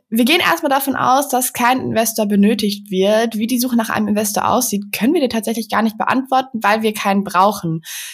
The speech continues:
Wenn der Wunsch aber besteht, Erfahrungsberichte von einem Unternehmen zu hören, die einen Investor brauchten, lasst es mich sehr gerne wissen und ich höre mich nach möglichen Interviewgästen um.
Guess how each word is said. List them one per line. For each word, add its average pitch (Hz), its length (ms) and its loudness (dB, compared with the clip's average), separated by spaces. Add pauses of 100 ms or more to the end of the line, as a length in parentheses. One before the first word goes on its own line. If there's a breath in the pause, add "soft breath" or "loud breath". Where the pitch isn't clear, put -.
(140 loud breath)
Wenn 240 160 4
der 285 140 6
Wunsch 311 200 0
aber 269 160 2
besteht, 240 500 2
Erfahrungsberichte 247 1040 -2
von 233 200 -2
einem 220 260 2
Unternehmen 214 400 0
zu 180 160 -10
hören, 233 400 2
die 220 160 -2
einen 202 200 0
Investor 202 480 0
brauchten, 247 580 0 (380 loud breath)
lasst 285 260 0
es - 100 0
mich 277 220 -2
sehr 247 120 2
gerne 226 320 0
wissen 294 280 0
und 240 120 0
ich 233 160 -2
höre 254 220 2
mich 233 240 2
nach 214 140 0
möglichen 220 440 0
Interviewgästen 185 880 -4
um. 196 340 2